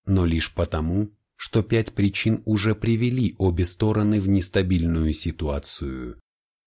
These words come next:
Путь к миру предполагает концентрацию внимания на фундаментальных событиях.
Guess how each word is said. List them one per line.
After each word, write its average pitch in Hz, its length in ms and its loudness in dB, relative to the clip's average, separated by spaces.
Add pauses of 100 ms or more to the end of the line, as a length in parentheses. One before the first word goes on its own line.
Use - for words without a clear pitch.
(600)
Путь 92 280 0
к - 100 -10
миру 101 380 4
предполагает 98 1000 0
концентрацию 104 920 2
внимания 98 680 2
на 98 220 2
фундаментальных 110 960 0
событиях. 78 1000 -2